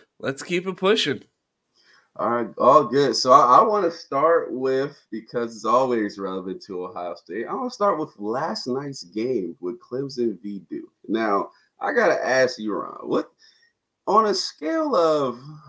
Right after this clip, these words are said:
Speaker 2: let's put it one to five, what's your hate level for Clemson?
Speaker 1: For Clemson?
Speaker 2: Yeah.
Speaker 1: A two.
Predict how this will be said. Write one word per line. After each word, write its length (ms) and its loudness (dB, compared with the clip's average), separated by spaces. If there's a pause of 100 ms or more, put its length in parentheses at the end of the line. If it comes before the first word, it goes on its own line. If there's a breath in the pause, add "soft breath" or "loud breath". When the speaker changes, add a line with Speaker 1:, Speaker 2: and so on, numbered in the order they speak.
(520 loud breath)
Speaker 2:
let's 160 -14
put 180 -4
it 40 -2
one 260 -2
to 140 -16 (140)
five, 260 -12 (200)
what's 340 0
your 280 -2
hate 280 -4
level 600 -6 (340)
for 140 -12
Clemson? 480 -14 (1800 soft breath)
Speaker 1:
For 140 -14
Clemson? 720 2 (600)
Speaker 2:
Yeah. 440 -6 (2000)
Speaker 1:
A 80 -4
two. 560 0